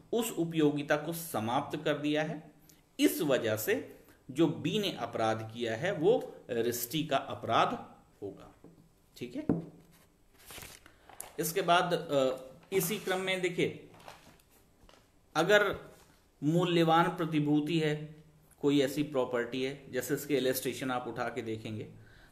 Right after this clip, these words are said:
कोई डॉक्यूमेंट है, ठीक है, किसी मकान की रजिस्ट्री है, ठीक।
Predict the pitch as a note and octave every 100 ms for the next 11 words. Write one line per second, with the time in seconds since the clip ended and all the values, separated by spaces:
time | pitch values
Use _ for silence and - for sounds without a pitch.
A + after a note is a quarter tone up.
0 | - - D#3+ D#3+ - - B2+ C3+ C#3 D#3
1 | D3 C3+ B2+ G2+ A2 - - - D3+ F#3+
2 | C#3+ - - C#3+ C#3 C#3+ B2+ G2+ B2+ B2
3 | C3 C#3+ C#3+ B2+ A#2+ A#2 - C#3 A2+ G#2+
4 | - - - _ _ _ F#3 F#3 -